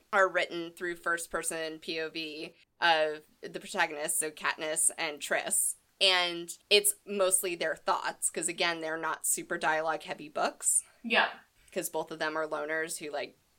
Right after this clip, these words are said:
Speaker 1: can't talk to people 'cause they're on the outskirts of society and stuff. And I remember it wasn't as big of a thing when Divergent came out, 'cause we already had a model for it, and Divergent wasn't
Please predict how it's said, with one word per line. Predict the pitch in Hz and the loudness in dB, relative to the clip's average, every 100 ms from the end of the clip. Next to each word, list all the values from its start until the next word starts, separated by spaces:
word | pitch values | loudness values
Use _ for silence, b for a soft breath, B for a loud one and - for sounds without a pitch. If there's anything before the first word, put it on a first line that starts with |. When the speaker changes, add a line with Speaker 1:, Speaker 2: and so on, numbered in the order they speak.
| _ | _
Speaker 1:
can't | - - | -12 -10
talk | - 151 - | -8 -8 -8
to | |
people | - 156 160 | -12 -8 -6
'cause | 156 170 | -6 -6
they're | - | -6
on | 151 | -6
the | 156 | -6
outskirts | 143 - - 151 156 | -8 -6 -6 -6 -4
of | |
society | 151 156 151 147 160 170 170 | -2 0 2 2 0 -2 -4
and | 165 170 _ - | -6 -12 _ -6
stuff. | - 170 180 - - | 2 4 4 -2 2
And | 214 208 - _ _ | 4 4 -2 _ _
I | - - 214 214 | -4 0 0 -2
remember | 240 247 302 320 294 220 185 175 208 - _ _ | -4 -4 -4 -2 -2 -2 -4 -8 -12 -12 _ _
it | - 240 | -4 0
wasn't | 370 415 | 2 0
as | 339 - | -2 0
big | 220 | 0
of | 214 | 0
a | 208 | -4
thing | 202 196 185 | -2 -4 -2
when | 180 | -4
Divergent | 180 165 165 165 170 | -6 -8 -6 -6 -10
came | - 156 | -10 -8
out, | 151 - | -8 -8
'cause | 175 | -8
we | 165 | -6
already | 160 180 | -6 -6
had | 160 | -8
a | |
model | 156 156 165 | -4 -4 -4
for | - 160 | -4 2
it, | 165 156 - - - | 2 2 -4 -8 -6
and | 170 160 | -6 -4
Divergent | 160 156 170 160 | -4 -4 -4 -4
wasn't | 165 165 156 | -2 -2 -4